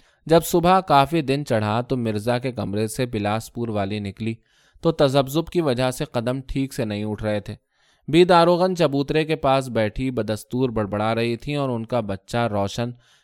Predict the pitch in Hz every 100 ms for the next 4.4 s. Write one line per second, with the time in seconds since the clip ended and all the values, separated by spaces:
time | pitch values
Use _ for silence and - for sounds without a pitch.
0 | - 135 156 180 160 - 170 139 143 147
1 | 156 151 117 110 110 123 - 135 135 113
2 | 117 120 101 107 - - 120 131 135 113
3 | 107 123 120 117 101 98 120 - 131 117
4 | 107 101 98 104